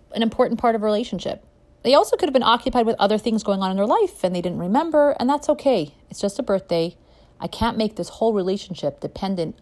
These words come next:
on the, my friend remembering my birthday." So by taking your belief to court and you dispute it with evidence,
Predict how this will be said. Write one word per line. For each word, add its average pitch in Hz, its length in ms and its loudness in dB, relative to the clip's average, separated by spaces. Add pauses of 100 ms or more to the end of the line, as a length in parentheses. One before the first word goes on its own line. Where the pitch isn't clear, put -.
on 165 180 -6
the, 165 60 -6
my 160 180 -4
friend 165 420 -6
remembering 165 480 -6
my 151 100 -6
birthday." 147 520 -10 (960)
So - 480 0
by 220 200 2
taking 320 600 -4 (220)
your 202 160 -2
belief 180 540 -6
to 165 100 -8
court 151 380 -6 (180)
and 180 160 -2
you 180 60 -2
dispute 208 560 -4
it - 200 0
with 170 200 -8
evidence, 180 520 -2